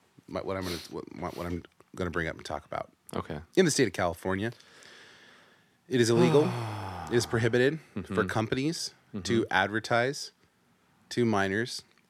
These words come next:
Speaker 1: um, about, um, firearms.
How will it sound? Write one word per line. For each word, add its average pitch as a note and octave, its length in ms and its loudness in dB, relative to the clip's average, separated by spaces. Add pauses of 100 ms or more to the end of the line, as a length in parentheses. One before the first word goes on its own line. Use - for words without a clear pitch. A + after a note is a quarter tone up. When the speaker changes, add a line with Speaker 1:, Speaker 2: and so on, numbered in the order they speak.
(140)
Speaker 1:
um, F#2+ 300 0
about, F#2 400 0 (600)
um, F2 420 -8 (520)
firearms. F#2 720 0